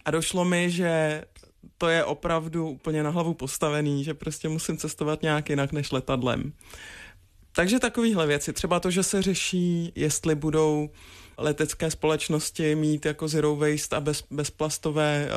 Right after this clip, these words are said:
občerstvení na letech. Vůbec není to důležité. Tam je důležité, eh, prostě zdanit lítání a udělat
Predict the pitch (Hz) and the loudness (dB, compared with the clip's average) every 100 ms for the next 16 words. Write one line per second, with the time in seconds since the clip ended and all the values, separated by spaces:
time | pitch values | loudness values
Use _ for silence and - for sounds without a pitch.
0 | 143 - - 160 - - 151 147 151 143 | -2 -2 -2 0 0 -2 0 2 2 2
1 | 139 139 147 151 143 143 - - - - | 0 0 0 0 -2 -2 -14 -18 -20 -20
2 | - 147 147 151 147 151 143 143 147 131 | -14 -8 -2 -2 0 0 0 0 0 0
3 | 123 135 131 127 127 131 127 127 131 135 | -2 -2 -2 -2 -2 -2 -2 -2 -4 -4
4 | 139 135 127 - 139 135 135 135 131 147 | -2 -2 -2 -4 -6 -6 -6 -8 -10 -10
5 | 175 151 - - 143 139 139 139 139 147 | -10 -8 -8 -2 -2 0 2 2 0 -4
6 | 143 143 143 143 143 143 139 139 139 - | 0 2 4 4 2 2 0 -2 -2 -6
7 | - - - 151 147 147 143 - | -16 -16 -6 -2 2 4 4 0